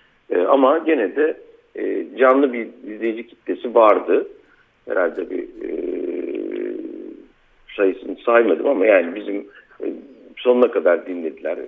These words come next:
Herkes katıldı, ilgilendi. İzmir'den, İstanbul'dan gelenler bile olmuş yani. E, gizli felsefeciler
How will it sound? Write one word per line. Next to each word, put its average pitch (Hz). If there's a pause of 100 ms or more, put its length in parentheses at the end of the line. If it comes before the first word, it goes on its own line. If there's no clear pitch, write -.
Herkes 110
katıldı, 92 (200)
ilgilendi. 101 (100)
İzmir'den, 110
İstanbul'dan 107
gelenler 107
bile 123
olmuş 107
yani. - (760)
E, 80 (760)
gizli 127
felsefeciler 82